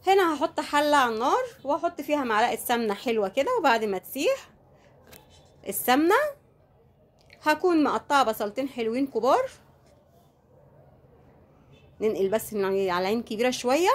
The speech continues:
علشان نشهل. هقلب كده البصله، وهنا معايا تلات فصوص مستكه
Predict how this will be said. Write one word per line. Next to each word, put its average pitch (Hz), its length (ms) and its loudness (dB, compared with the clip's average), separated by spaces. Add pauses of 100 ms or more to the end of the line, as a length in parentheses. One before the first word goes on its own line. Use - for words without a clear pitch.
(160)
علشان 208 680 -2 (240)
نشهل. 294 640 0 (1800)
هقلب 294 440 2
كده 262 220 0
البصله، 339 580 0 (2500)
وهنا 320 320 2
معايا 254 400 4
تلات 247 440 0
فصوص 226 520 -6
مستكه 285 560 -2